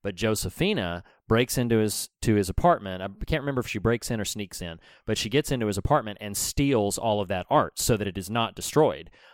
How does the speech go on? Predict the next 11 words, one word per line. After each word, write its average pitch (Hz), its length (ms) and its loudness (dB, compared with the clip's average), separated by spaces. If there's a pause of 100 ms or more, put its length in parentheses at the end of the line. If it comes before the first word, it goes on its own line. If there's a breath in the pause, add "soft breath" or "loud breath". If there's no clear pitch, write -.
Um, 101 320 0
they 107 180 -2
then 143 320 0
discover, 110 640 0
because 92 240 -6
this 90 140 -4
is 101 100 0
a 123 60 10
horror 123 300 8
film, 90 280 -8 (320 soft breath)
that, 101 440 2